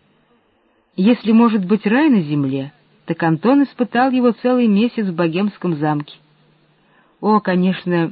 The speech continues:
не променял бы он этого бедного жилища, дикой природы на берегах Эльбы, ласку убогой матери, которой старость мог он успокоить своими трудами и любовью. Нет, не променял бы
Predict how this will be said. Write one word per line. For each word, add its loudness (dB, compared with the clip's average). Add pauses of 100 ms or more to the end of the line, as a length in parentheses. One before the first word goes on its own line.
(140)
не 0
променял 0
бы -6
он -2
этого -4
бедного -2
жилища, -4
дикой -6
природы -2
на -2
берегах -4 (120)
Эльбы, -4 (380)
ласку 0
убогой 0
матери, -2 (300)
которой 0
старость -2
мог 0
он 2
успокоить -2
своими -2
трудами -2
и -2
любовью. -4 (800)
Нет, 2 (200)
не 2
променял 4
бы 2